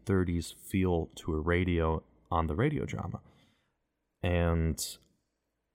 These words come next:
I really started getting into the brand. I started getting into the podcast. So I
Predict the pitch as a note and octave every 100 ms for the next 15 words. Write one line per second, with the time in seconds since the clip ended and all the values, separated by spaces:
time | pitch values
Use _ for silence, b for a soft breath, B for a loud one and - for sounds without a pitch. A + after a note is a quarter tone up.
0 | - - E2+ F2+ G2+ F2 E2+ G2 A#2 A#2
1 | - A2 A2 A2+ A2+ A2+ G#2+ G#2+ G2+ C#3
2 | G#2 - - C#3 A#2+ A#2+ A2 G#2 F#2 -
3 | A#2 D3+ - - - - - b b b
4 | b - - G2+ F#2 F#2+ F#2+ G2+ G#2+